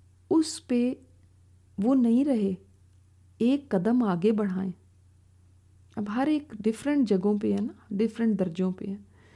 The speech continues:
जो अभी तक फ़र्ज़ नमाज भी नहीं पढ़ रहे, तो मैं उनको नहीं कहूँगी कि वो ये ऐड कर लें और ये शुरू कर दें। नहीं, वो पहले अपने फ़र्ज़ों पे तवज्जो दें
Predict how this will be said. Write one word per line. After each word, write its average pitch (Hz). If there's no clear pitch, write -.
जो 269
अभी 269
तक 294
फ़र्ज़ 277
नमाज 254
भी 247
नहीं 254
पढ़ 240
रहे, 240
तो 254
मैं 240
उनको 220
नहीं 247
कहूँगी 220
कि 220
वो 214
ये 214
ऐड 202
कर 196
लें 190
और 202
ये 208
शुरू 214
कर 196
दें। 190
नहीं, 294
वो 247
पहले 269
अपने 277
फ़र्ज़ों 202
पे 262
तवज्जो 196
दें 208